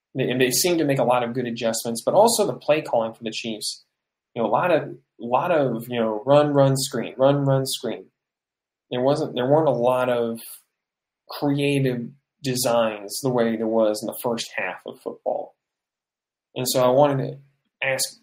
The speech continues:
you, Jacob, how much of the offense stalling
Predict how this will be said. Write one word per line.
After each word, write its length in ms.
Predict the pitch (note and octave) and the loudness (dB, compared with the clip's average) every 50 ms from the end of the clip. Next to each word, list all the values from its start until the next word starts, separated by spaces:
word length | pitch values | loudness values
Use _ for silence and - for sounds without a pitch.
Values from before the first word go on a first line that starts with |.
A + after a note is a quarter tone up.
| _ - | _ -12
you, 240 | - F3 D#3+ B2+ | -8 -4 -4 -4
Jacob, 480 | A#2+ - B2 A2 G#2+ G#2+ - F3 F#3+ F#3 | -4 -4 -4 -6 -4 -2 -2 -2 -2 -2
how 180 | - D3 D#3+ F3+ | -2 -2 -2 0
much 420 | F#3 F3 D#3+ D#3+ D#3+ D#3+ D#3+ - - C#3+ | 0 0 0 0 0 -2 -4 -4 -2 0
of 160 | C#3+ C3+ C3+ | 0 0 0
the 120 | C#3 C3+ - | -2 -2 0
offense 640 | - B2 B2 B2 - C3 A#2+ A#2 - - - - - | 0 2 0 0 -2 -6 -6 -6 -4 -4 -4 -4 -2
stalling 600 | - A2 G#2 F#2+ F#2 F#2 - A#2+ - - C#3 - | -2 0 0 0 0 -2 -4 -10 -12 -12 -16 -18